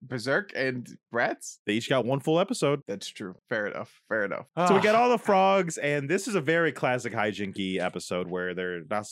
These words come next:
Speaker 2: they don't have any money, they're not supposed to be there, so half the
Speaker 1: Mm-hmm.
Speaker 2: episode they're, like, running around. And then most of it, most of the important thing, I think, of this episode is they end up, they end pretending to be in the band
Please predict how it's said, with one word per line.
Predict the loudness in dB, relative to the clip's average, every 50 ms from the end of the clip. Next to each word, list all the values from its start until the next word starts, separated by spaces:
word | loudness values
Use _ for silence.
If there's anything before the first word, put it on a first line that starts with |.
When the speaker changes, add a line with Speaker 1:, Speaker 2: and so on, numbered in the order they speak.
| -6 -4
Speaker 2:
they | -4
don't | -2 -2
have | -4
any | -4 -2 -2
money, | 0 0 2 2
they're | 2 2 2
not | 2 0
supposed | -2 -4 -6 -6
to | -6 -4
be | -2 0 0
there, | 0 0 0
so | -2 -4
half | -4 -4 -4 -2
the | -4 -4
Speaker 1:
Mm-hmm. | -4
Speaker 2:
episode | -4 -6 -6 -6
they're, | -6 -6
like, | -6 -6 -6 -4
running | -4 -4 -2 -2 -2
around. | -2 0 0 0 0 0 0 0 -2 -4 -6 -8 -10 -14 _ -2
And | 0 2
then | 2 2 2
most | 2 0 0 0 -2
of | 0 0
it, | 0 0 0 -2 -2
most | -2 -2 0
of | -2
the | -2 -4
important | -2 -2 -4 -4 -4 -4 -6 -6
thing, | -4 -4 -4 -4
I | -4 -4
think, | -4 -6 -6
of | -6
this | -6 -6 -8
episode | -8 -8 -8 -6 -6
is | -6 -6 -6
they | -6 -4 -4 -4 -2 -2
end | -2 -2 -2 0
up, | 0 0 0 -2 -4 _ _ -10
they | -10 -8
end | -6 -6 -6 -6 -6 -8 -10 -12 -14 -14 _ -4
pretending | -4 -4 -2 -2 -2 -2 0 -2 -2 -4
to | -4 -6
be | -4 -2 -2 -2 -2
in | -4
the | -4 -6
band | -4 -4 -4 -4 -4 -4 -6 -8 -10 -12 -16 -18